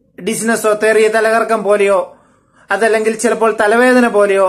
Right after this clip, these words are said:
തോന്നാനുള്ള സാധ്യതകളുണ്ട്. ഇതിൽ എന്തെങ്കിലും ഒന്ന് നിങ്ങൾക്ക് തോന്നുകയാണെങ്കിൽ പെട്ടെന്ന് നിർത്തി പുറത്തിറങ്ങി കുറച്ചു നേരം വിശ്രമിച്ചു കഴിയുമ്പോഴത്തേനും, കാരണം ആദ്യമൊക്കെ പ്രാക്ടീസ് ചെയ്യുന്ന സമയത്ത്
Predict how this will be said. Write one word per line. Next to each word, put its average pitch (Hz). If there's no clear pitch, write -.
തോന്നാനുള്ള 208
സാധ്യതകളുണ്ട്. 175
ഇതിൽ 214
എന്തെങ്കിലും 277
ഒന്ന് 240
നിങ്ങൾക്ക് 220
തോന്നുകയാണെങ്കിൽ 202
പെട്ടെന്ന് 214
നിർത്തി 202
പുറത്തിറങ്ങി 196
കുറച്ചു 185
നേരം 190
വിശ്രമിച്ചു 208
കഴിയുമ്പോഴത്തേനും, 165
കാരണം 196
ആദ്യമൊക്കെ 214
പ്രാക്ടീസ് 202
ചെയ്യുന്ന 208
സമയത്ത് 196